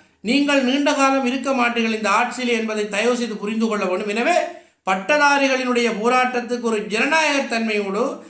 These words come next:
நீங்கள் ஊழலுக்கு எதிராக ரெண்டுலாம் சொல்லுகிறீர்கள், கிளீன் ஸ்ரீலங்கா என்று சொல்லுகிறீர்கள். அப்படி என்று சொன்னால் இந்த பட்டதாரிகளினுடைய ஆசிரியர் நியமனுக்கு,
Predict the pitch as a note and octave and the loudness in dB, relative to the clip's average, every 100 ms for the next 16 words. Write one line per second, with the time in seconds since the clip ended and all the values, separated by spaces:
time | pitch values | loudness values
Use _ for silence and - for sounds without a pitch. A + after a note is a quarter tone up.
0 | - - B3 B3+ A3+ C4+ D#4 D4 C#4 B3+ | -16 -4 0 2 2 2 2 2 2 0
1 | B3+ B3+ B3 A#3+ A#3 A#3 A3+ G#3+ G#3 G#3 | 2 2 2 0 -2 -2 -4 -6 -4 -2
2 | G#3+ C4+ - - C4+ D#4 C#4 C#4 B3+ A#3+ | -2 -2 -6 -4 0 0 -2 -4 0 0
3 | A#3 A3 G#3 G3 G3 F#3+ G3+ A#3+ A3 G3 | 2 0 -2 -6 -6 -6 -2 0 0 0
4 | G3 G3 F#3 F3+ G3+ D4+ F4+ F#4 - - | -4 -4 -6 -2 0 2 0 -4 -12 -20
5 | _ F#3+ A#3 A#3 A3 G3 F#3+ C4+ C#4 C4+ | _ -6 0 2 0 -2 -2 0 2 2
6 | B3 A#3+ A3+ G#3 G3+ G#3+ A#3+ G3 A3 B3+ | 2 0 -2 -2 0 2 2 2 2 0
7 | B3+ B3 A#3 G#3+ G3+ F#3+ F#3+ | 0 0 0 -2 -2 -4 -6